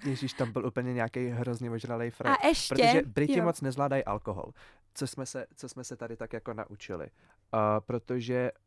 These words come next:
Speaker 2: oni, jak to tady mají drahý, tak, tak často nepijou.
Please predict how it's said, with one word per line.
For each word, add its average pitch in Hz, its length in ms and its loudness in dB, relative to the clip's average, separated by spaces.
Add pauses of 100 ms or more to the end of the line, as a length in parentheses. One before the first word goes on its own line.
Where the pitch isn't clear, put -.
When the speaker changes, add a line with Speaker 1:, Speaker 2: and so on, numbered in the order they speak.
(340)
Speaker 2:
oni, 143 220 2
jak 160 160 2
to 165 100 0
tady 160 200 6
mají 127 220 4
drahý, 147 400 2 (720)
tak, 165 180 0
tak - 180 -10
často - 320 -8
nepijou. 101 500 -6